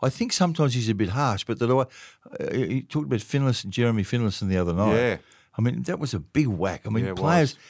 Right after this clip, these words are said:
Speaker 1: players hate
Speaker 2: And, you know,
Speaker 1: that.
Speaker 2: when you look at the stats and you look at, I went back and watched that game today and I went,
Speaker 1: Yeah.
Speaker 2: "He's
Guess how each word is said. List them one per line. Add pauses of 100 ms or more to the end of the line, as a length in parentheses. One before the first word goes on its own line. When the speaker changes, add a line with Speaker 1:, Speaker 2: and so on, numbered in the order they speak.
(240)
Speaker 1:
players
hate
Speaker 2:
And,
you
know,
Speaker 1:
that.
Speaker 2:
when
you
look
at
the
stats
and
you
look
at,
I
went
back
and
watched
that
game
today
and
I
went,
Speaker 1:
Yeah. (460)
Speaker 2:
"He's